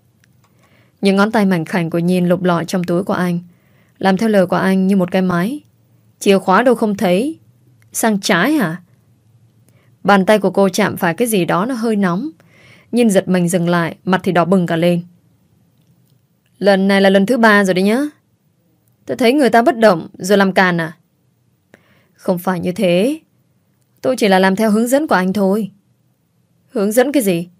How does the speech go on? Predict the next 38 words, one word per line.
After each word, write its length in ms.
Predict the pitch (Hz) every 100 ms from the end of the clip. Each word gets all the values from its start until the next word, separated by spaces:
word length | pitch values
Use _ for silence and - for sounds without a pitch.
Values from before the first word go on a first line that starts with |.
| _ _ _ _ _ -
Tôi 100 | -
nói 160 | 208
check 180 | 233 302
xuống 160 | 262 226
dưới 380 | 202 190 302 -
rồi 120 | 190
mới 100 | 185
sang 160 | 226 202
trái. 420 | 208 175 262 339 _ _ _ _ _ _ _
Thế 60 | -
ai 160 | 254 247
bảo 220 | 208 180
cô 120 | 226
cứ 60 | 269
thích 220 | 359 277 262 65
mò 220 | 254 220
sang 180 | 202 240
trái 220 | 233 220
trước 180 | 254 339
thế? 180 | 294 320 - _ _ _ _ _ _ _ _ _ _ _ _
Ờm, 520 | 165 170 170 175 170 - - -
thôi 120 | 196
được 140 | 170
rồi, 260 | 175 175 170
tôi 160 | 202
nhầm. 300 | 196 175 160 170 _ _ _ _ _ _ _ _
Thế 80 | -
thôi 120 | 226
anh 160 | 208 196
đi 120 | 202
mà 80 | 175
lấy 140 | 170
thẻ 260 | 202 254 165
đi, 200 | 180 180 -
tôi 100 | 202
không 180 | 202
lấy 160 | 170 170
nữa. 140 | 240